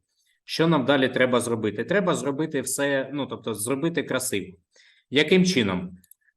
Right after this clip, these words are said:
В комірці Д шістнадцять. В комірці Д шістнадцять ми записуємо разом.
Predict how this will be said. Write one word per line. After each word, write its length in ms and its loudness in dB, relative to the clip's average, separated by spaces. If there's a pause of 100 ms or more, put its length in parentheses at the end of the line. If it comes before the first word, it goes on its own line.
(120)
В 400 4
комірці 580 4
Д 300 2
шістнадцять. 840 -2 (680)
В 20 -20
комірці 480 -2
Д 220 0
шістнадцять 800 -4 (120)
ми 160 2
записуємо 680 2
разом. 580 0